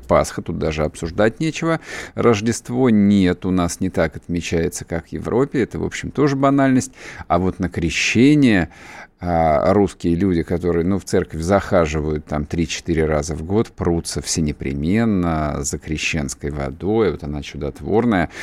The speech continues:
А, ну, а многие, э, ещё и окунаются в прорубь. Ну, что кана-, что касается окунан-, окун-, окунания в прорубь, то, мне кажется, это вот, э, традиция, совершенно опошленная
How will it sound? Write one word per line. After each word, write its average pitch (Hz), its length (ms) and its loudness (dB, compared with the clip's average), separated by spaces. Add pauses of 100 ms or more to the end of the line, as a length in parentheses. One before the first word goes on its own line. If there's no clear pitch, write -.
(440)
А, 76 300 -4
ну, 101 240 2
а 113 80 6
многие, 92 680 2
э, 78 760 -6
ещё 92 360 0
и 110 60 4
окунаются 85 720 0
в - 100 -10
прорубь. 69 460 -4
Ну, 101 200 -2 (1040)
что - 200 2
кана-, 110 400 6
что - 160 0
касается 107 520 4
окунан-, 98 460 0
окун-, 104 400 0
окунания 110 760 2
в - 80 -12
прорубь, 123 500 2 (140)
то, 90 200 2
мне 98 280 2
кажется, 92 520 2
это 85 280 0
вот, 90 240 -4 (100)
э, 82 160 0
традиция, 87 600 0
совершенно 80 680 -2
опошленная 80 800 -2